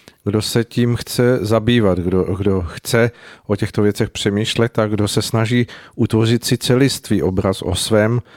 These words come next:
smyslu bytí. A, mm, právě dnešní povídání, tak jak jste si ho, mm, pane Sirový, připravil, jak ho tady vidím před sebou, mm, v nějakých bodech nachystané, tak hovoří o tom, o tom nádherném počátku, o tom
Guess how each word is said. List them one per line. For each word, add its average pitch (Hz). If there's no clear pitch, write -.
smyslu -
bytí. 107
A, 76
mm, 98
právě 104
dnešní 120
povídání, 117
tak 117
jak 113
jste -
si -
ho, 120
mm, 104
pane 101
Sirový, 120
připravil, 117
jak 110
ho 113
tady 117
vidím 110
před -
sebou, 113
mm, 101
v 95
nějakých 98
bodech 107
nachystané, 117
tak -
hovoří 127
o 120
tom, 135
o 87
tom 120
nádherném 117
počátku, 127
o 92
tom 104